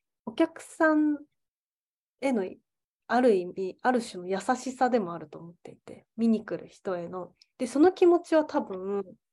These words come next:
絶対持ってた方がいいものでもあると思う。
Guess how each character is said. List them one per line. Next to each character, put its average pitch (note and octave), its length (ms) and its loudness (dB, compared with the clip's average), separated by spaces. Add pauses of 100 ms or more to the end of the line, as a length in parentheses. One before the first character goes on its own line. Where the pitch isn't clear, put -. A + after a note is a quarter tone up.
絶 A3+ 200 -4
対 C#4 180 0
持 C4 160 2
っ C4 60 -8
て G3 120 -2
た - 120 -8
方 F#3+ 240 -8
が - 140 -8
い G3 60 -8
い - 260 -10 (680)
も A#3 120 2
の C#4 160 4
で A#3+ 100 6
も A#3+ 260 4
あ G#3 80 2
る F#3+ 140 -2
と F3+ 160 -6
思 F3+ 240 -10
う。 - 80 -18